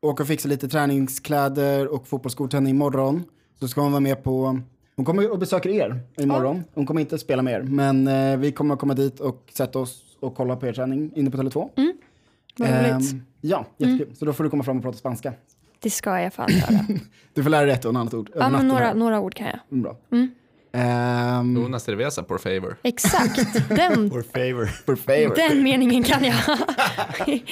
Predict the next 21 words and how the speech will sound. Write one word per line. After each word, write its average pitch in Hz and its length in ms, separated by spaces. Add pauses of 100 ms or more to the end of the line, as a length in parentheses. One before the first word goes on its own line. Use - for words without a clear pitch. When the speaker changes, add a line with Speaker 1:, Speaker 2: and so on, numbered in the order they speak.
(140)
Speaker 2:
Nej, 120 420
men 247 160
hon 247 100
Speaker 1:
och 226 60
sen 254 200
Speaker 2:
kan, 226 80
hon 233 100
kan 240 100
ingen 214 160
engelska, 220 300
va? - 120 (200)
Speaker 1:
Nej, 175 160
nej, 143 100
nej. 110 180
Speaker 2:
Nej. 233 200
Speaker 1:
Nej, 143 80
nej, 135 100
ingen 135 120
engelska. 107 260
Speaker 2:
Nej, 233 300
okej. - 260